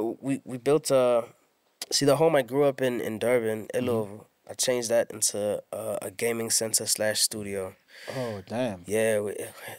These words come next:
Speaker 1: we're in its final stages now. It's
Speaker 2: Mm-hmm.
Speaker 1: just, it's just taking forever. But, like, once we get all the equipment in there and everything is nice and everything is, like, ready, that's gonna be up and running. And that's a gaming center. So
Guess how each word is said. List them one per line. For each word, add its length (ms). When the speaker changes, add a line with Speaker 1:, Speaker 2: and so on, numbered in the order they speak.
Speaker 1:
we're 120
in 100
its 100
final 300
stages 460
now. 160
It's 160
Speaker 2:
Mm-hmm. 160
Speaker 1:
just, 160
it's 220
just 180
taking 180
forever. 400
But, 160
like, 400
once 200
we 60
get 160
all 140
the 100
equipment 480
in 160
there 340
and 120
everything 320
is 160
nice 520
and 240
everything 360
is, 140
like, 320
ready, 460
that's 240
gonna 160
be 160
up 160
and 120
running. 340
And 100
that's 140
a 40
gaming 320
center. 380
So 280